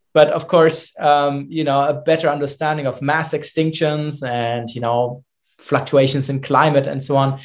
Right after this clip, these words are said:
um, is really important, right? I mean, we are in the middle of a mass extinction right now. Um, and this one is not caused by a meteorite or volcanoes. It's,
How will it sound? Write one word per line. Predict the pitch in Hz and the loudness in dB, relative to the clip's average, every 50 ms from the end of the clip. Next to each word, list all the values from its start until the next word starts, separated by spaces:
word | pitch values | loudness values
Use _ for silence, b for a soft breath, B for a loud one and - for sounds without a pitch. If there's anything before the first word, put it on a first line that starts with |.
| B B B B B B B B - | B B B B B B B B 0
um, | 143 139 139 139 160 | 2 2 2 4 4
is | 175 160 151 | 2 2 4
really | 170 180 180 175 | 4 6 6 6
important, | 175 170 - 180 196 208 - 113 110 - | 4 4 6 6 6 6 6 0 -8 -6
right? | - 127 135 135 | -4 -4 -4 -2
I | |
mean, | 131 139 143 139 | -2 -2 0 4
we | 151 160 | 6 6
are | 165 165 | 8 8
in | 160 147 | 6 6
the | 139 139 | 4 2
middle | 139 139 147 165 180 165 139 | 2 2 4 4 4 4 2
of | 120 139 | 0 0
a | 135 | -2
mass | 135 135 139 139 135 139 | -2 -2 -2 -2 -4 -6
extinction | 131 - - 139 131 131 - - 127 | -8 -8 -8 -8 -8 -8 -10 -8 -4
right | 123 120 123 123 123 | 0 0 0 2 2
now. | 147 147 123 104 - - - _ _ _ - | 2 0 0 0 -2 -6 -12 _ _ _ -12
Um, | 196 143 127 127 123 123 123 120 127 139 | -8 -6 -4 -4 -2 -2 -2 -2 -2 -4
and | 127 123 127 | -4 -2 -2
this | 131 131 | -2 -2
one | 131 117 | -2 -4
is | 113 - | -2 0
not | 131 135 135 | 0 0 0
caused | - 143 127 - - - | 4 6 6 6 6 4
by | 139 131 | 2 2
a | 135 | 4
meteorite | 151 185 190 185 190 165 160 160 160 165 147 | 4 2 2 4 4 4 4 6 4 4 4
or | 127 113 | 2 0
volcanoes. | 113 110 - 113 - 165 175 175 170 165 160 - 147 | 0 -2 -4 -2 0 2 2 4 4 4 2 2 0
It's, | 131 - - - | -4 -6 -6 -14